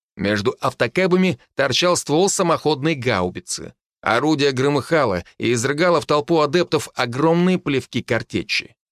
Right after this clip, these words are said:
Именно это пока и спасало оставшуюся группу лэнсомских военных. Адепты не могли подойти к ним на близкое расстояние,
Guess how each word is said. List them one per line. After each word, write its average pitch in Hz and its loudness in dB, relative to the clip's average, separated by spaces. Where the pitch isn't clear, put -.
Именно 185 2
это 190 0
пока 160 0
и 151 0
спасало 156 0
оставшуюся 123 -2
группу 131 0
лэнсомских 127 -2
военных. 135 0
Адепты 120 -2
не 120 2
могли 117 -2
подойти 120 0
к - -10
ним 127 2
на 123 2
близкое 127 0
расстояние, 123 0